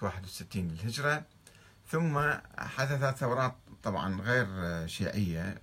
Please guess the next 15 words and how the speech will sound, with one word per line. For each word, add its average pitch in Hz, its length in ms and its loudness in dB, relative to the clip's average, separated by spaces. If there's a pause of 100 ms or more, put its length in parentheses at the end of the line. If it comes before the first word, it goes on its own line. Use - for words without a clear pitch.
(120)
ثورات 117 340 -2
إسلامية 107 520 4
عامة 85 480 0
في، 90 460 -4 (160)
آه، - 380 -8 (680)
القرن 101 300 4
الأول، 139 540 2 (640)
ثم 170 240 6
نصل 151 320 4
إلى، 135 500 4 (440)
آه، 101 400 2
الإمام 117 540 2 (540)
زيد 131 360 2
بن 104 180 2
علي 87 340 0